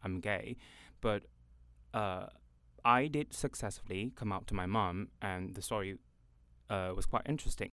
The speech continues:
Like, um, I know a lot of you, like, a, a lot of gay people have, uh, tried to test, you know, test their parents whether they can, uh, be accepting or friendly towards these kind of i-, homosexual issues. So once I did this to my mom.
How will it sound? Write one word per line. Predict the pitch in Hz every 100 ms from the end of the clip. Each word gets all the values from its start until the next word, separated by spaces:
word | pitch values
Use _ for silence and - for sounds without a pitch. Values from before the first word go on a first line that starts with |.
| _
Like, | 120 107 -
um, | 110 101 95
I | 120
know | 147 147 110 104
a | 113
lot | 110
of | 98
you, | 107 101 - -
like, | 117 98 -
a, | 107 - -
a |
lot | 117 131
of | -
gay | 107 92
people | 101 90 92 87 95 - - - -
have, | 104 95 90 110
uh, | 90 87 85
tried | - 101 90
to |
test, | - 127 95 - -
you | -
know, | 95 92 -
test | - 117 87 - - - - -
their | 110
parents | - - 104 90 -
whether | 107 95 92
they | 92
can, | 92 95 87 87 -
uh, | 101 87 87
be | - 90
accepting | - 117 110 - 92 87 -
or | 95 90
friendly | - 104 98 95 92
towards | - 95 92 - -
these | 104 90
kind | - 92
of | - -
i-, | - -
homosexual | 113 98 92 95 - 92
issues. | 98 87 - 104 123 - - -
So | 113
once | 95 117 113 87
I | 98
did | 87 95
this | 95 -
to | -
my | 87
mom. | 90 92 85